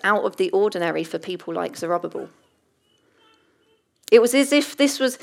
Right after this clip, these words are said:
you could imagine this to be a film, can you? This one of these battle films, this destruction films. Not, not, not the kind of film that I tend to watch, really. Um,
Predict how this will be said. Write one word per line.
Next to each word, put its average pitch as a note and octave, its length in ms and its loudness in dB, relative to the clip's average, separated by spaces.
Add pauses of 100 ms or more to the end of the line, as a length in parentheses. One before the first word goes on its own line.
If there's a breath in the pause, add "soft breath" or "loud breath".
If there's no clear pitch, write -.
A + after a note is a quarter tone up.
(140 loud breath)
you A#3+ 100 -4
could B3 120 2
imagine B3+ 320 4
this A3 180 0
to A3 80 -2
be G3 100 4
a F3 40 4
film, D#3 300 0
can D#3 160 -10
you? D3 100 -4
This E3 220 -8
one F#3+ 100 -4
of F#3 60 -2
these F3+ 140 0
battle - 440 -2
films, E3+ 460 0
this E3 140 -8
destruction - 500 -2
films. E3+ 260 2 (300 loud breath)
Not, B3 180 -2
not, A#3+ 240 2
not C4+ 160 2
the A#4+ 80 6
kind C4+ 180 4
of C4+ 60 -4
film A#3 160 4
that G3+ 100 2
I G3+ 160 6 (240)
tend A3 260 0
to A3 120 -6
watch, G#3 280 0
really. E3+ 260 2 (260 loud breath)
Um, G#3+ 380 2